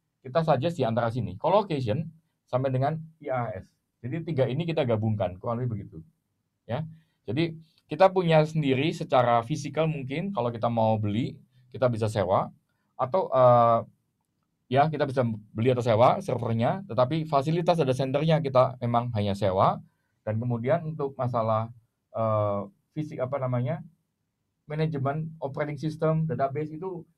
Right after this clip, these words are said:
jadi dari sini ya, kalau gitu sampai P A S nih, itu kita serahkan kepada pihak ketiga, kepada managed service colocation, managed service provider. Itu yang kita maksudkan sebagai V I P, eh, cloud untuk enterprise.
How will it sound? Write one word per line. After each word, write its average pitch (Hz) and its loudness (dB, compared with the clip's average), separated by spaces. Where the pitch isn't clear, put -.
jadi 131 -8
dari 135 -4
sini 156 0
ya, 123 0
kalau 156 4
gitu 151 -4
sampai 160 2
P 156 -2
A 127 2
S 120 -10
nih, 123 -10
itu 190 -12
kita 180 -2
serahkan 202 0
kepada 135 0
pihak 135 4
ketiga, 107 -2
kepada 139 2
managed 143 -4
service 135 -6
colocation, 110 0
managed 139 -4
service 151 -2
provider. 117 0
Itu 139 -8
yang 156 2
kita 143 -4
maksudkan 110 -4
sebagai 127 2
V 156 2
I 139 4
P, 156 -2
eh, 123 2
cloud 139 2
untuk 127 -2
enterprise. 104 -4